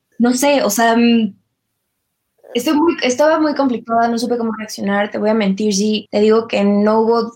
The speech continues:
un par de días que me sentía terrible y, pues, justo entender que estas agresiones no son como contigo y que muchas veces esto vienen de otros lugares como la desinformación o como el tener una mala idea de lo que es el feminismo, de lo que es la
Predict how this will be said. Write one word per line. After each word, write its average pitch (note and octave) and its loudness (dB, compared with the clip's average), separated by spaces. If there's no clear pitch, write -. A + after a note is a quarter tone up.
un A3 2
par A3 -2
de G#3+ -2
días G#3+ -4
que F#3+ -2
me G#3 0
sentía G3+ 0
terrible B3+ 0
y, G#3+ 2
pues, G#3+ 0
justo D4+ 0
entender C4 2
que - -4
estas D#4 -6
agresiones A#3+ 2
no C4 6
son C4 2
como A#3 0
contigo G#3+ -2
y A#3 -4
que A#3+ 0
muchas C4 2
veces C4 0
esto A#3 -2
vienen A#3 0
de A3 0
otros A3+ -4
lugares G#3 -2
como G3 -6
la F#3+ 0
desinformación F#3+ -4
o G3 -10
como G3 -2
el F#3+ -2
tener G#3 -2
una G#3 -2
mala A3 0
idea G3+ 0
de G3+ 0
lo G3 -4
que G3 -4
es G3 -4
el G3 -20
feminismo, F#3+ -2
de F3+ -6
lo F#3 -6
que G3 -6
es G3 -4
la G#3+ -2